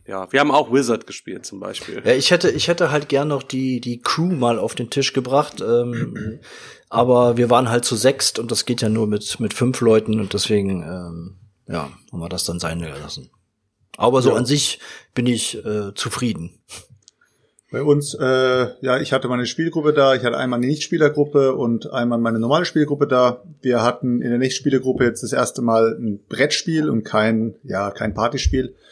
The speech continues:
Speaker 3: Ich habe jetzt echt mal El Grande auf den Tisch gebracht, äh, hat eigentlich relativ gut gezündet, aber man hat schon gemerkt, die Leute sind schon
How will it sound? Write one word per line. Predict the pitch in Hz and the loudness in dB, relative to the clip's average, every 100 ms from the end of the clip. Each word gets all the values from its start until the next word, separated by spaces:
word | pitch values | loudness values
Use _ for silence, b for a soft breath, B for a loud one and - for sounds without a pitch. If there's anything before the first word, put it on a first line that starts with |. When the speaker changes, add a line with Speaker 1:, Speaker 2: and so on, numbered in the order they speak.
| B B B | B B B
Speaker 3:
Ich | 117 | 0
habe | 135 | 0
jetzt | 147 | 0
echt | 170 143 151 | -2 -2 2
mal | 139 135 | 4 4
El | 139 131 | 0 2
Grande | 143 185 | 4 4
auf | 170 | 2
den | 165 | 0
Tisch | 175 | -4
gebracht, | - 147 151 147 - - - | -4 2 2 2 -4 -18 -2
äh, | 131 127 123 - | 0 0 -2 -2
hat | 123 - | -4 -2
eigentlich | 143 143 | -2 2
relativ | 147 143 143 | 4 4 0
gut | - 147 | -8 -6
gezündet, | 127 - 165 165 160 156 | -4 -2 -2 2 0 2
aber | 131 131 131 127 B B B | 2 4 4 2 B B B
man | 131 | 2
hat | 127 131 | 4 4
schon | 135 | 4
gemerkt, | 123 120 127 - | 4 4 4 2
die | 120 | 2
Leute | 120 127 123 | 4 4 2
sind | 120 120 | -2 -2
schon | - 123 | 2 2